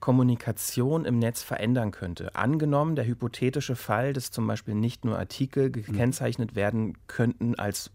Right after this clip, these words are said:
Speaker 1: checked fact, also wahrheitsüberprüft,
Speaker 2: Mhm.
Speaker 1: sondern vielleicht sogar einzelne kleine Kommunikationen, also Tweets zum Beispiel, Kurznachrichten bei Twitter.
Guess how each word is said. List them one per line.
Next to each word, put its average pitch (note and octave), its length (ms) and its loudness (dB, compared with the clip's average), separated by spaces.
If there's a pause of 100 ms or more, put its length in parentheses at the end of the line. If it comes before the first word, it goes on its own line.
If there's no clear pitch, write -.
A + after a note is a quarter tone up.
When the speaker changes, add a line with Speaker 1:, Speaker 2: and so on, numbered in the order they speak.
Speaker 1:
checked - 480 -4
fact, - 460 -2
also F#2 240 0 (160)
wahrheitsüberprüft, A#2+ 920 0
Speaker 2:
Mhm. D3+ 80 -8 (300)
Speaker 1:
sondern B2+ 260 4
vielleicht A#2 540 -2
sogar C#3 380 0
einzelne D3+ 520 2 (360)
kleine C#3 600 2
Kommunikationen, B2 960 2
also G2 280 -2
Tweets - 460 0
zum F#2 200 -2
Beispiel, E2 480 -4
Kurznachrichten G#2+ 760 -2
bei F#2 120 2
Twitter. G2 400 -2